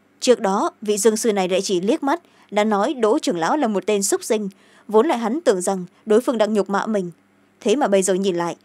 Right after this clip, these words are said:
e rằng cũng không đơn giản như vậy đâu. Chỉ là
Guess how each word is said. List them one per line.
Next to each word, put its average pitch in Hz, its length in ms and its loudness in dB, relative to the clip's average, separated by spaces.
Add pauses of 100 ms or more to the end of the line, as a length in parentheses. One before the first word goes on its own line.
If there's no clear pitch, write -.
(140)
e 226 140 0
rằng 190 200 -2
cũng 254 120 -2
không 240 140 0
đơn 202 180 2
giản 175 180 0
như 196 100 0
vậy 190 120 0
đâu. 202 200 -2 (1200)
Chỉ 202 200 -2
là 180 260 -4